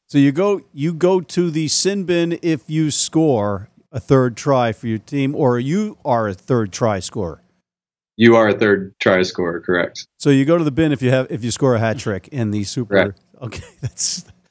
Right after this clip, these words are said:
Speaker 2: Well, if you score the third points for the team,
Speaker 1: Oh, the,
Speaker 2: yeah.
Speaker 1: okay,
Speaker 2: It's, it,
Speaker 1: all right. So if you
Speaker 2: it's pretty fun. We try to keep it lively, keep it fun. Uh, guys come out, uh, with some clever team names and whatnot, so it's a good time.
Speaker 1: That's good stuff. All right, so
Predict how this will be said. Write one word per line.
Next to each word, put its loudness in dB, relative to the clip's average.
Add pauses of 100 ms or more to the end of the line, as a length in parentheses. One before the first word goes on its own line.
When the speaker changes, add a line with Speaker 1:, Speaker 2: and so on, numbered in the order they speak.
Speaker 2:
Well, 8
if 2
you 0
score 4
the 2
third 2
points 2
for 2
the 4
team, 2
Speaker 1:
Oh, -4
the, 2
Speaker 2:
yeah. 0
Speaker 1:
okay, 0
Speaker 2:
It's, 0
it, 0
Speaker 1:
all -4
right. -12 (100)
So -4
if 0
you 0
Speaker 2:
it's 4
pretty 6
fun. 2
We -14
try 6
to 6
keep 0
it 2
lively, 0 (320)
keep 4
it 2
fun. 0 (320)
Uh, 4
guys 2
come 0
out, -2
uh, 0
with 0
some -2 (460)
clever 6
team 2
names 0
and -2
whatnot, -2
so -4
it's -4
a 2
good 2
time. -8 (180)
Speaker 1:
That's -4
good 0
stuff. 0
All 0
right, 0
so -2